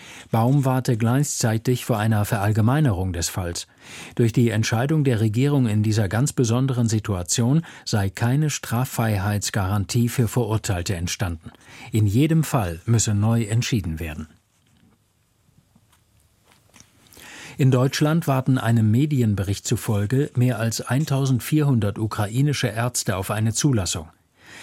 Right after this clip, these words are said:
Nach einer Abfrage in allen Bundesländern haben laut Welt am Sonntag seit Beginn des Ukraine-Krieges fast eintausendsiebenhundert Geflüchtete einen Antrag auf Approbation gestellt, um in Deutschland praktizieren zu dürfen.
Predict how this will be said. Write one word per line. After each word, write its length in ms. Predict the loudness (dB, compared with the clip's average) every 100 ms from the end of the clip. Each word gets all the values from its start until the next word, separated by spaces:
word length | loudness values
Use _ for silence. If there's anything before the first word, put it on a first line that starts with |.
| -20 -4
Nach 240 | 0 0 0
einer 280 | 0 0
Abfrage 560 | 0 -4 -2 0 2 2
in 200 | 0 -2
allen 340 | 0 0 2
Bundesländern 840 | 2 2 2 0 -2 -2 0 -2 0
haben 280 | -2 0 0
laut 360 | 0 -2 -2
Welt 220 | -2 -2
am 160 | -2 -2
Sonntag 540 | 0 0 0 0 -2 -8 -20 -14 -2
seit 240 | -2 0
Beginn 320 | 0 2 2
des 160 | 0 -2
Ukraine-Krieges 1080 | -4 -4 -2 0 0 0 -2 0 0 -2 -4
fast 320 | -4 -4 -2
eintausendsiebenhundert 1160 | -2 0 0 0 0 0 -2 0 2 2 0 -4
Geflüchtete 680 | -2 -2 -2 -2 0 -2 -2 -12 -12 -2
einen 280 | 2 4
Antrag 580 | 2 2 0 0 -2 -2
auf 240 | -2 -4 -2
Approbation 840 | -6 -2 -2 0 0 2 2 2
gestellt, 480 | 0 -2 -2 -2 -8 -16 -14 -2
um 180 | 0 2
in 120 | 2
Deutschland 540 | 0 0 0 0 0
praktizieren 720 | -2 -4 -2 -2 0 0 0
zu 140 | -4 -4
dürfen. 360 | -6 -8 -12